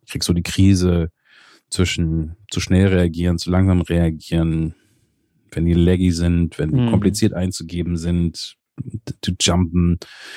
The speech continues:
Speaker 1: ähm, dass es f-, viel gibt, das ist teilweise, gibt, gibt's da technologische Gründe,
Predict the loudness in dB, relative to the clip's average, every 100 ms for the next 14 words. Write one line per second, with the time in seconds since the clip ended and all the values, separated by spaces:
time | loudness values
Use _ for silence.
0 | -18 -2 0 2 0 -2 -4 -2 -2 -6
1 | -12 -10 -8 -8 -8 -10 -12 -12 -6 2
2 | 4 4 0 -4 -6 -6 -4 -6 -4 -6
3 | -8 -14 -20 _ _ 0 2 4 2 2
4 | 2 0 0 -4 -8 -8 -8 -8 -8 -10
5 | -4 -4 -4 -2 2 2 2 0 4 4
6 | 6 4